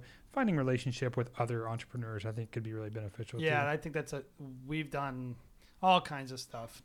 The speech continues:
Speaker 2: to do that. And we're lucky enough to, as business owners, 'cause, because when we started, we started our business with commercial side. And we always branded it separately. And I, my first hire was a web developer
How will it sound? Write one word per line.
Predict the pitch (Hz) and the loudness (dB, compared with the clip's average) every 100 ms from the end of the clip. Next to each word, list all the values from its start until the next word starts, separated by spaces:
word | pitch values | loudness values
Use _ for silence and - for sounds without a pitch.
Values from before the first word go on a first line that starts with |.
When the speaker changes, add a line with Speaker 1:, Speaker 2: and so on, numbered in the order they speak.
| - | -14
Speaker 2:
to | 135 | -12
do | 120 123 | -10 -8
that. | 120 120 | -8 -8
And | 131 131 - - - | -10 -10 -14 -18 4
we're | 196 | 8
lucky | 220 208 208 160 | 8 8 4 0
enough | 151 147 143 - | 0 0 -2 -4
to, | 151 147 139 - | -2 0 0 0
as | 151 151 120 | 0 0 -4
business | 147 139 147 151 | -8 -6 -6 -4
owners, | 165 160 165 165 - | -2 0 0 -2 -6
'cause, | - 160 131 139 - | -4 -4 -4 -14 -6
because | 175 - 165 180 | -6 -2 -2 0
when | 165 | 0
we | 170 143 | -2 -4
started, | - 131 151 170 135 | -6 -4 -2 -2 -2
we | 156 | -2
started | 185 - 151 151 | -2 0 2 2
our | 135 | 0
business | 123 135 147 151 | -2 -2 -2 -4
with | 139 127 | -4 -8
commercial | - 127 123 120 104 | -8 -8 -8 -8 -12
side. | - - - - - _ _ _ _ _ _ _ _ _ _ _ | -14 -16 -16 -20 -20 _ _ _ _ _ _ _ _ _ _ _
And | 135 | -8
we | 135 131 156 | -6 -4 2
always | 160 156 | 4 4
branded | 127 147 147 143 | 2 -4 -2 -2
it | 139 | -4
separately. | 135 135 135 127 127 127 123 | -4 -6 -6 -6 -4 -6 -6
And | 123 | -8
I, | 127 135 135 131 _ - | -6 -4 -6 -8 _ -8
my | 143 143 | -4 -2
first | 165 143 - | 0 0 -2
hire | 147 143 | -2 -2
was | 135 131 | -4 -6
a | |
web | 117 143 127 | -4 -4 -4
developer | 127 107 101 - - | -8 -12 -16 -18 -20